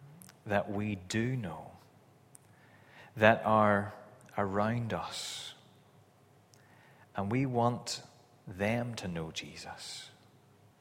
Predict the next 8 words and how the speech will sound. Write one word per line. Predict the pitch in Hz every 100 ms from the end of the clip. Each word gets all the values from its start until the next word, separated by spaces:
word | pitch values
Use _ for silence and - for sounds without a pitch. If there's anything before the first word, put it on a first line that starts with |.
| _ - _ _ - _ _ _ - - -
And | 95
here | 98 127
we | 120
are | 113 107
at | 107
this | 104 - - - - -
Easter | 117 - - 104
day. | 90 82 76 76 90